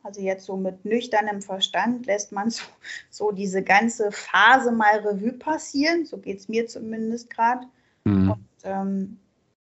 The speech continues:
Speaker 1: es war so vor, vor vier oder fünf Jahren, dass mein Mann, ähm, nach dem wochenendlichen Einkauf nach oben kam in unsere Wohnung und dann sagte, ähm, „Frauke, ich hab Leergut weggebracht.“ Und dann hab ich ges-, so gesagt, „Ja und?“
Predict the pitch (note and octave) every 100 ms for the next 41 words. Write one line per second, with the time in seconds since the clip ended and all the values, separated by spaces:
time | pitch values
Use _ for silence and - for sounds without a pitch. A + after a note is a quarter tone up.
0 | _ - - - G3 G#3 B3+ A#3+ A#3 A#3
1 | - G#3 G3 G3 - - G3+ - A#3 A#3
2 | A#3 A3+ - G#3 F#3+ F#3+ F#3+ G3 B3 A#3
3 | A3 G#3+ G3 G3+ F#3+ A3 A#3 - - _
4 | _ _ G#3 G3+ G3+ G3+ G#3 - G3 G3
5 | A3+ A3+ F#3+ A3 A3+ G#3+ G3+ - F#3+ B3
6 | - A#3+ B3 B3 _ - G3+ - A3 A#3+
7 | B3+ C4 C#4 C#4+ D#4 D#4+ - A#3+ A3+ A3+
8 | A3 G#3+ G3+ G3+ A#3+ C4+ A3+ G#3 G#3 F#3+
9 | G3+ G3+ A3+ - A3 A3+ - _ _ _
10 | G#3+ G#3 G#3 - G#3 A3 B3 A#3+ G#3 G3
11 | G#3 A3 G#3+ G3+ F#3+ F3+ F#3 - - F#3
12 | - - - F#3 F3+ F3+ F3+ - - F#3+
13 | F#3+ F#3 F#3 F3+ F3+ - F3+ E3 - G3
14 | B3 B3+